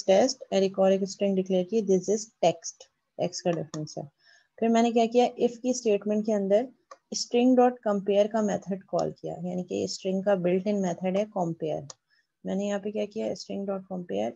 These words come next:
एसटीआर comma एसटीआर टू, ये मेथड है कि actually ये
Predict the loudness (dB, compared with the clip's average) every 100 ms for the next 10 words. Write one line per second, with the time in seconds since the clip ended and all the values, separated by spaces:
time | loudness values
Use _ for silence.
0 | _ -12 -12 -6 -2 -2 -4 -6 -6 -4
1 | -6 -8 -10 -10 -4 -4 -2 -6 -12 -18
2 | -18 _ -2 0 0 -2 -2 -2 -4 -6
3 | -10 -10 -12 -10 -8 -8 -10